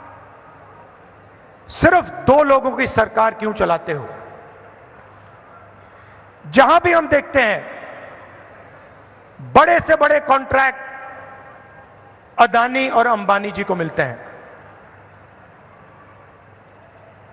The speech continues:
मैंने पार्लियामेंट में भाषण दिया। पार्लियामेंट में किसी का नाम लिया जा सकता है,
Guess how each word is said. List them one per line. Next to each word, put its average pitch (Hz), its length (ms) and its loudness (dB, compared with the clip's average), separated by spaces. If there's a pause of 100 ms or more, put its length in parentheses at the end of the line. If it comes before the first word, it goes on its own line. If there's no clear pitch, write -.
(560)
मैंने 214 220 2
पार्लियामेंट 233 500 0
में 247 100 -4
भाषण 196 340 -2
दिया। 254 200 0 (2750)
पार्लियामेंट 254 440 2
में 277 320 0 (1400)
किसी 220 260 0
का 269 180 2
नाम 220 280 0
लिया 208 180 0
जा 190 160 0
सकता 175 340 -4
है, 123 200 -10